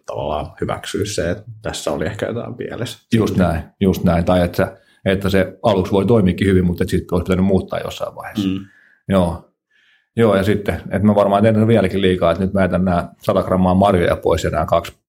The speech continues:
Speaker 2: porkkanaa, mitä mä oon syönyt, että mä syön pelkästään parsakaalia ja
Speaker 1: Mm.
Speaker 2: vihreät salaattia. Ja sit se ei vieläkään toimi, ja sit jätetään nekin pois. Ja, ja tota,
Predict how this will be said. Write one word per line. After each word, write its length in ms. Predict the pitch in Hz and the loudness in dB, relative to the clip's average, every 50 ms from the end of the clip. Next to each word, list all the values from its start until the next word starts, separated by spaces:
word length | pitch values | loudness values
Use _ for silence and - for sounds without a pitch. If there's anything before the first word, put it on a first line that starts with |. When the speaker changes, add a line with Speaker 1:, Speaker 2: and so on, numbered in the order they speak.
| _ _ _ | _ _ _
Speaker 2:
porkkanaa, 440 | - 101 95 - - - 80 71 71 | -2 -2 -2 -2 -2 -2 -2 -2 -2
mitä 160 | - 87 85 | -2 -2 -2
mä 80 | 80 - | -2 -2
oon 80 | 80 - | -2 -2
syönyt, 300 | - - 82 - - 85 | -2 -2 -2 -2 -2 -4
että 100 | 82 - | -6 -6
mä 40 | - | -6
syön 160 | 82 82 85 | -6 -4 -2
pelkästään 540 | - 104 98 92 90 92 - - - - - | 0 0 2 2 0 -2 -4 -4 -4 -4 -2
parsakaalia 580 | - 82 - - - - - 85 80 - 82 | -2 -2 -4 -4 -8 -6 -4 -4 -4 -4 -4
ja 400 | 82 80 - - - _ - 101 | -4 -4 -6 -8 -10 _ -2 0
Speaker 1:
Mm. 60 | 95 87 | 2 2
Speaker 2:
vihreät 280 | 87 82 - - 85 - | 2 2 0 -4 -4 -2
salaattia. 480 | - - 78 78 82 - - - - _ _ _ _ _ _ _ _ _ _ _ _ - | -2 0 0 -2 -4 -4 -12 -14 -14 _ _ _ _ _ _ _ _ _ _ _ _ -6
Ja 80 | 92 87 | -2 -2
sit 140 | 90 87 | -2 0
se 100 | - 95 | 0 0
ei 80 | 90 92 | 2 2
vieläkään 420 | 117 123 104 92 87 82 78 - | 4 2 2 2 0 -2 -4 -4
toimi, 320 | - 85 - - - - - | -2 -4 -4 -4 -4 -6 -6
ja 120 | - - - - - | -8 -10 -12 -12 -6
sit 180 | - - 85 | -4 -2 -2
jätetään 280 | 92 87 85 - 90 87 | -2 -2 0 0 0 2
nekin 220 | 87 87 87 90 - - | 2 2 0 -2 -2 -4
pois. 220 | - - - - | -8 -8 -8 -10
Ja, 60 | - - _ _ _ _ _ _ _ _ _ _ _ _ _ _ _ _ _ _ - | -14 -18 _ _ _ _ _ _ _ _ _ _ _ _ _ _ _ _ _ _ -6
ja 100 | 87 82 | -4 -2
tota, 360 | 80 78 76 82 80 - - | -2 -2 0 0 -2 -2 -4